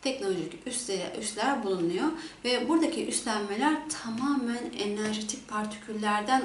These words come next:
oluşturulan bir siklon güç alanıyla muhafaza ediliyor.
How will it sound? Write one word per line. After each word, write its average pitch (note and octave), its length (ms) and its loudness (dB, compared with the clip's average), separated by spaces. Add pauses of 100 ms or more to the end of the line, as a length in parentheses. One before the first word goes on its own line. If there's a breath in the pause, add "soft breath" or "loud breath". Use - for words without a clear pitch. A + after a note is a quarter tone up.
oluşturulan A3 760 -2 (320 loud breath)
bir C4+ 80 2
siklon A#3 560 0
güç C#4+ 220 2
alanıyla G#3 600 2
muhafaza G#3+ 560 2
ediliyor. E3 440 2